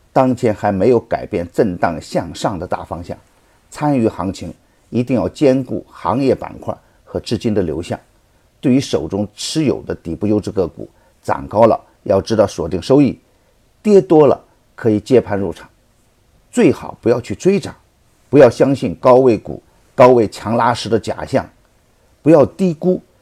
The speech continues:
超跌超卖个股积极向上的力量。有逻辑、有业绩支撑的底部优质个股，可以在回调的时候积极的入场。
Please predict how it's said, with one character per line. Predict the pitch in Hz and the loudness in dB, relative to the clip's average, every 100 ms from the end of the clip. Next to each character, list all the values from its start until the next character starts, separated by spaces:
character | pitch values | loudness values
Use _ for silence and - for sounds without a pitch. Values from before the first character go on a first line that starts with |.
| _ _ | _ _
超 | - 160 156 | -4 0 2
跌 | 156 151 | 2 0
超 | 143 | -2
卖 | 156 131 | -2 -2
个 | - 131 | 0 -2
股 | - - | -2 -6
积 | - | -10
极 | 127 135 | -6 -6
向 | - 113 | -4 -6
上 | 98 170 92 | -6 -8 -8
的 | 90 | -6
力 | 101 73 | -8 -10
量。 | - _ _ _ _ _ _ | -14 _ _ _ _ _ _
有 | 80 90 | -8 -2
逻 | 101 117 | 4 4
辑、 | 117 127 110 _ _ _ | 4 0 -8 _ _ _
有 | - 98 | -8 -2
业 | 165 151 | 2 2
绩 | 104 | 0
支 | 95 131 | -8 -8
撑 | - 170 | -6 -4
的 | 135 | -4
底 | - 85 | -6 -6
部 | 98 | -4
优 | 101 | -4
质 | - | -4
个 | - 87 | -6 -8
股， | - - _ _ _ _ | -10 -20 _ _ _ _
可 | - | 2
以 | 127 | 2
在 | 123 101 | 2 -2
回 | - 117 135 | 0 -2 -2
调 | 85 117 | -2 0
的 | 110 | -2
时 | - | -4
候 | - - _ _ _ - | -12 -14 _ _ _ -6
积 | 196 | -6
极 | 156 87 | -6 -10
的 | 82 | -12
入 | 82 - | -12 -14
场。 | - | -18